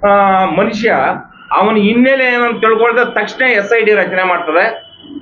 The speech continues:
ಈಗ ಅವನು ನಾವು ಎಲ್ಲ ಸುಳ್ಳು ಹೇಳಿದ್ದು, ನಮಗೆ ಹೇಳ್ಕೊಟ್ಟವ್ರು ಇಂಥವರು,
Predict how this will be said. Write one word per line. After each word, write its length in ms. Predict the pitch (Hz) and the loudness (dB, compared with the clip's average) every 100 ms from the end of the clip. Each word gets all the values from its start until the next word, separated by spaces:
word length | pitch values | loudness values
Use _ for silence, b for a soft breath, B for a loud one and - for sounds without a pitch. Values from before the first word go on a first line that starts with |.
| - | -6
ಈಗ 240 | 190 294 247 | -2 0 0
ಅವನು 480 | 220 202 160 190 233 - - - - 302 | 0 0 0 0 -2 -4 -4 -6 -6 -2
ನಾವು 680 | 185 226 220 208 202 196 185 | 0 2 2 2 0 0 2
ಎಲ್ಲ 240 | 196 240 | 2 0
ಸುಳ್ಳು 340 | - 240 254 | 0 0 2
ಹೇಳಿದ್ದು, 380 | 233 214 190 220 | 2 0 0 2
ನಮಗೆ 420 | 202 196 202 190 | 2 2 0 0
ಹೇಳ್ಕೊಟ್ಟವ್ರು 460 | 226 233 233 208 202 | 0 2 0 2 0
ಇಂಥವರು, 680 | 190 190 190 185 202 214 | 0 0 2 2 0 -2